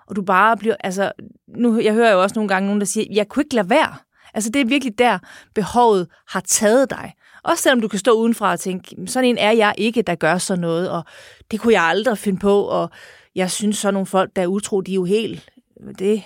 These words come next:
er, sådan en er jeg ikke," og så videre, så videre, ikke? Altså, men du bliver taget af det, fordi det er så dyb en længsel i dig, de her behov, at hvis du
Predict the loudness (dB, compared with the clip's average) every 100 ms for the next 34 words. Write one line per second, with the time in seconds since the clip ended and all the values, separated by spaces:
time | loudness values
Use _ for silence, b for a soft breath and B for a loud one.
0 | -10 -10 -4 -2 0 -2 -2 -2 -2 -2
1 | -4 -8 -2 2 2 0 -6 -2 -2 -4
2 | B B B _ -2 2 2 0 -4 -2
3 | 0 0 0 0 2 2 -2 -6 -8 -6
4 | -2 -2 -4 -4 -6 0 0 2 0 0
5 | 2 0 -2 -8 -12 -10 -8 -4 -6 -8
6 | _ B B B B _ -2 2 2 2
7 | -2 -2 -2 -2 -6 -10